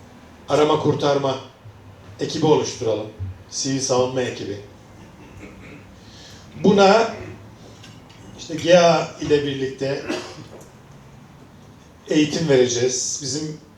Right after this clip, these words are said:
yetişmiş, e, elemanlarımız var. Onların da sertifikasyonlarını tamamlarsak daha geniş de bir eğitim kadromuz oluşacak.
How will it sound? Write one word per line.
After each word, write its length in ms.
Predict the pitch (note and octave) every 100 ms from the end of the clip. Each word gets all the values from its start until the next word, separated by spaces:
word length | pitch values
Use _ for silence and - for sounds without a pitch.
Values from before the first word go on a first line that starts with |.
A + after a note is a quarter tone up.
| - - - - - - - - -
yetişmiş, 800 | C#3+ C#3+ - D3+ - - - - - - -
e, 40 | B2+
elemanlarımız 1000 | A#2+ B2 C#3 C3+ C3+ C3 C3 B2+ A#2+ A2+
var. 120 | A#2
Onların 420 | B2+ C3+ C3+ C3+
da 80 | C3
sertifikasyonlarını 1000 | - B2 - - C3 - C3 B2 A#2+ A#2
tamamlarsak 640 | B2 A#2+ B2 B2 - A2+ - - - - - - - _ _ - B2
daha 180 | C3+ C3+
geniş 400 | C3 B2+ - B2+
de 100 | A#2+
bir 140 | B2
eğitim 320 | B2 A#2 B2
kadromuz 460 | A#2 G#2+ G#2+ G#2+ G2+
oluşacak. 560 | G#2 F#2+ A#2 D3+ E3